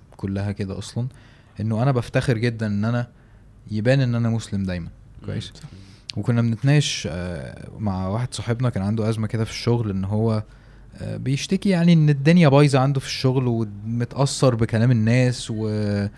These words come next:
Speaker 1: و-، ومش عارف الدنيا تظبط معاه وبياخدوه يجيبوه بتاع. فانا قلت له وش كده، قلت له: "انت مش باين عليك ان انت متدين. لو الناس شافت ده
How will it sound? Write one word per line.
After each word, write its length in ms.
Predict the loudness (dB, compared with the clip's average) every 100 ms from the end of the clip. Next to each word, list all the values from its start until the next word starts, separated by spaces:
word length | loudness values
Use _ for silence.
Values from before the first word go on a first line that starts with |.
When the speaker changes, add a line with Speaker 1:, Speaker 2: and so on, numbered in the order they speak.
| -16 -20 -18 -6
Speaker 1:
و-، 500 | -4 -2 -2 -2 0
ومش 200 | -2 0
عارف 280 | 2 2 0
الدنيا 320 | 0 2 2
تظبط 420 | 2 0 -2 -4
معاه 420 | -6 -2 -2 0
وبياخدوه 680 | -2 -2 -4 -6 -6 -2 -2
يجيبوه 360 | 0 -2 0 0
بتاع. 320 | 0 -2 -2 -10 -20 -20 -12 -2
فانا 120 | 2
قلت 180 | 4 4
له 220 | 4 2 -2 -18 -18 -4
وش 320 | 2 4 2 -2
كده، 200 | 0 -2
قلت 180 | -2
له: 200 | 0 0 -2 -12 -20 -20 -20 -4
"انت 240 | -2 2 4
مش 220 | 4 4
باين 300 | 4 6 6
عليك 260 | 4 2
ان 80 | 2
انت 180 | 0 0
متدين. 480 | -4 -4 -4 -6 -10 -16 -20 -20 -20 -20 -20 -20 -20 -20 -14 -2
لو 140 | 0
الناس 200 | 2 0
شافت 340 | 0 -2 -2 -2
ده 260 | -2 -2